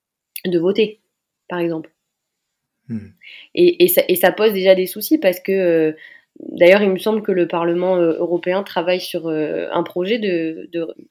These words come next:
Speaker 1: de personnalité robotique. Parce qu'il y a tout un problème aussi de, de responsabilité. Si un robot, euh, cause un accident, euh, qui est responsable ? Est-ce qu'on do-, est-ce qu'on, est-ce qu'on, est-ce qu'on verra, euh, dans quelque temps un robot aller en prison ?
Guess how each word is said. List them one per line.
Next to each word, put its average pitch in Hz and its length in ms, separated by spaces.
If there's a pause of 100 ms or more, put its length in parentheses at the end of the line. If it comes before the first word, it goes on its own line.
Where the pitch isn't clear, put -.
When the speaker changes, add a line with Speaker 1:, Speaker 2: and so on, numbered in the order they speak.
(400)
Speaker 1:
de 180 140
personnalité 202 640
robotique. 214 680 (540)
Parce 165 160
qu'il 226 100
y 240 80
a 180 80
tout - 160
un 180 120
problème 185 360
aussi 180 300
de, 160 520 (120)
de 175 100
responsabilité. 180 1080
Si - 180
un 165 100
robot, 170 440
euh, 160 160
cause 180 180
un 170 100
accident, 175 600
euh, 156 200 (120)
qui - 160
est 190 60
responsable ? 175 580 (760)
Est-ce - 80
qu'on 170 140
do-, 170 120
est-ce 175 200
qu'on, 160 380
est-ce - 500
qu'on, 180 240
est-ce 185 160
qu'on 190 160
verra, 196 420
euh, 175 120
dans 175 140
quelque 175 220
temps 208 200
un 196 100
robot 180 380
aller 196 100
en 170 100
prison ? 208 440